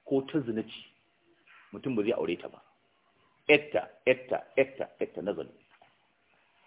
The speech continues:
Wal ukhtu, ƴar uwa, ba a aurenta. Mutum yana da ya ko ƙanwa, ba zai aure ta ba. Wa banatul akhi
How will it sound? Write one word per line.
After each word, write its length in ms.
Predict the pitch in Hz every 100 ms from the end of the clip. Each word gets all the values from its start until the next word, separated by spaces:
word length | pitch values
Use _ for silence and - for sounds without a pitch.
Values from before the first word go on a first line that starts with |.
| _ _ _ _ -
Wal 160 | 135 -
ukhtu, 380 | - - 143 - - - _ _ _ _ _ _ -
ƴar 220 | 156 156
uwa, 400 | 170 160 151 - - - _ _ _ _ _ _ _ _ _ _ _ _ _ _ _ _ _ _ _ _ -
ba 220 | 107 143
a 160 | 143 131 -
aurenta. 680 | 120 120 117 - 73 - _ _ _ _ _ _ _ _ _ _
Mutum 300 | 98 - 131
yana 240 | 113 117 90
da 100 | 82
ya 320 | 95 92 - - _ _ _ _ _ _ -
ko 140 | 110
ƙanwa, 380 | - 113 101 82 - _ _ _ -
ba 100 | 98
zai 140 | 101 -
aure 280 | 73 80 80
ta 100 | 71
ba. 100 | - _ _ _ _ _ _ _ _ _ _ _ _ _ -
Wa 140 | 120 127
banatul 420 | 156 196 196 160
akhi 320 | 156 - 110